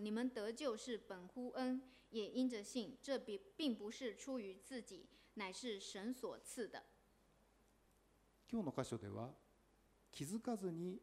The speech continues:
Speaker 2: 良い行いをしていることが大事だとお話をしました。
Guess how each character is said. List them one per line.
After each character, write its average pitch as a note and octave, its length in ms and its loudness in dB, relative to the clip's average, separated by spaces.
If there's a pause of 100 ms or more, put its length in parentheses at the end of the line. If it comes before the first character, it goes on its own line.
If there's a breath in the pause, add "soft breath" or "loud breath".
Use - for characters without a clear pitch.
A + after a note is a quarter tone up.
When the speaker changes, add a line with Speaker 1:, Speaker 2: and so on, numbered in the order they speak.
Speaker 2:
良 D3 180 8
い C3 60 8
行 B2 220 6
い A2+ 200 4
を A2 100 6
し - 120 -4
て B2 80 4
い A#2+ 100 6
る A#2 80 2
こ C3 100 0
と B2+ 120 2
が A2 100 0
大 A2+ 260 0
事 A#2 120 -4
だ C#3 100 0
と G#2 300 -2
お A2+ 80 2
話 A#2 280 2
を A2+ 80 2
し - 160 -8
ま A2+ 120 -2
し - 80 -10
た。 A#2 100 -12